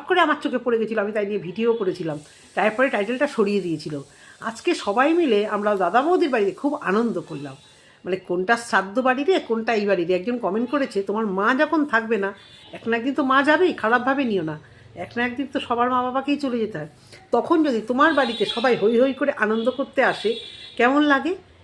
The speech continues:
এই যে সাজের ভিডিও দেখো, আমি এই সাজ,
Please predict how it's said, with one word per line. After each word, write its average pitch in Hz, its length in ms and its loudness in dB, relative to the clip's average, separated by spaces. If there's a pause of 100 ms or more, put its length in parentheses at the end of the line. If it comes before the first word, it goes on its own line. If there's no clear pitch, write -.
(100)
এই 285 200 6
যে 302 140 2
সাজের 240 480 0
ভিডিও 202 360 0
দেখো, 220 260 0
আমি 262 160 0
এই 208 120 0
সাজ, 220 280 -6